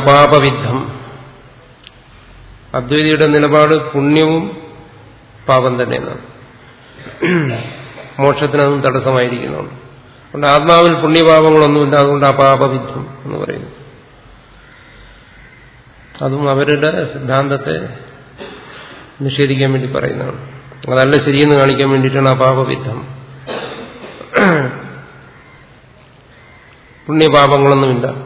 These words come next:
എന്ന് നമ്മൾ പറയാറുണ്ടല്ലോ. അങ്ങനെ പറയേണ്ടി വരുന്നത് എന്തുകൊണ്ട്? കാരണം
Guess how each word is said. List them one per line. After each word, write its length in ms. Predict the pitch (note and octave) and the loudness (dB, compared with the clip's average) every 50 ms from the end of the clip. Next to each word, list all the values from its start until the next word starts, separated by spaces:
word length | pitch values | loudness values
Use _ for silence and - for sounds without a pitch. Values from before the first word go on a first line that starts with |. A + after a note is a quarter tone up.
| - - - - | -16 -14 -10 -6
എന്ന് 120 | C#3 C#3 | -2 -2
നമ്മൾ 140 | C#3+ C#3 C#3 C3 C3 | 0 0 0 0 2
പറയാറുണ്ടല്ലോ. 540 | C3 B2+ C3 C3 B2 B2 A#2 A#2 A#2+ - - - - - - - - - - - - - - - - - - - - - - - _ _ _ - | 2 2 4 4 2 0 -2 -4 -6 -8 -10 -12 -16 -18 -20 -20 -20 -20 -20 -20 -20 -20 -20 -20 -20 -20 -20 -20 -20 -20 -20 -20 _ _ _ -6
അങ്ങനെ 200 | B2+ D3 D#3+ D#3 D3+ | -2 0 2 2 4
പറയേണ്ടി 280 | D3 D3+ D#3 D#3+ D#3+ E3 D#3+ | 4 4 4 4 4 4 4
വരുന്നത് 240 | D#3+ D#3+ D#3+ D#3+ D3+ | 4 4 4 4 6
എന്തുകൊണ്ട്? 320 | D3 D#3 D3 D3 C#3+ C#3+ C3+ C3 A#2+ A2+ - - - - - - | 6 6 6 6 4 4 2 0 -2 -4 -6 -10 -12 -12 -6 -4
കാരണം 260 | B2+ B2+ C3+ C#3 | -2 -2 -2 -2